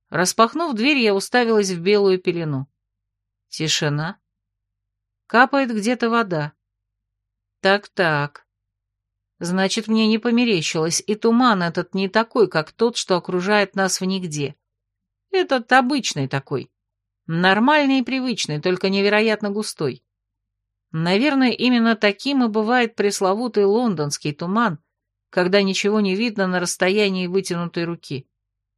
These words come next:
«Феликс, держи меня», протянула я ему ладонь, которую тут же обхватили его крепкие тонкие пальчики. Набрав воздуха для храбрости, я смело шагнула через порог.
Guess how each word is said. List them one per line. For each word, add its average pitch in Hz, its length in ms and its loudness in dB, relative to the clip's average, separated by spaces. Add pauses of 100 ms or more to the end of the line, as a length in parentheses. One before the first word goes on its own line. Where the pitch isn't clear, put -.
(760)
«Феликс, 226 800 0 (380)
держи 208 480 2
меня», 165 340 0 (640)
протянула 214 500 2
я 202 220 4
ему 190 140 0
ладонь, 208 380 2
которую 196 380 2
тут 240 200 -6
же 214 100 2
обхватили 202 540 0
его 185 220 2
крепкие 190 460 0
тонкие 180 420 -2
пальчики. 135 600 -6 (1040)
Набрав 269 500 2
воздуха 240 500 2
для 165 200 2
храбрости, 247 580 2
я 151 160 2
смело 226 380 2
шагнула 170 500 -2
через 156 320 -4
порог. 139 460 -4